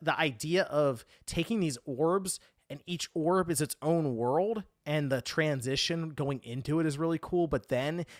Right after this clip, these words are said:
you could take another orb with you, so it's a world inside of a world. It, it is, it's, it's pretty cool. It has, like, that mind-bending aspect to it.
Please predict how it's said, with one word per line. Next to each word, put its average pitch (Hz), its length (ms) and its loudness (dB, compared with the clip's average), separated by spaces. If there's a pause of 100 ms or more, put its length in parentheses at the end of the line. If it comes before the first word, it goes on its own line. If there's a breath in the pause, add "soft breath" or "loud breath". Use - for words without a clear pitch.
you 147 140 0
could 139 80 0
take 160 160 0
another 147 220 2
orb 147 320 2
with 135 320 -2
you, 175 200 4
so 139 240 2
it's 131 120 -2
a 120 40 0
world 139 380 2
inside 139 320 2
of 120 80 2
a 117 80 0
world. 135 640 2 (960 soft breath)
It, 175 100 4
it 156 200 4
is, 160 260 2
it's, 160 320 0
it's 202 200 2
pretty 196 220 6
cool. 151 280 4
It 143 180 2
has, 156 160 4
like, 139 140 2
that 120 160 2
mind-bending 120 600 -2
aspect 107 440 -10
to 110 140 -6
it. - 100 -10